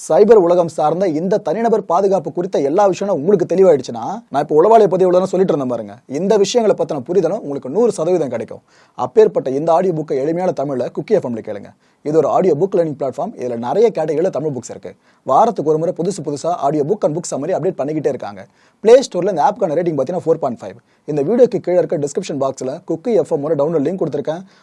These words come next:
அது கூடவே மாயம் ஃபிஃப்டி அப்படின்ற கூப்பன் கோடையும் கொடுத்திருக்கேன்.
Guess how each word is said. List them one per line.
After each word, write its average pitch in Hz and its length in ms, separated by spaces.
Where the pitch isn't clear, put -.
அது 135 200
கூடவே 202 280
மாயம் 175 300
ஃபிஃப்டி 160 240
அப்படின்ற 180 320
கூப்பன் 190 200
கோடையும் 143 240
கொடுத்திருக்கேன். 107 380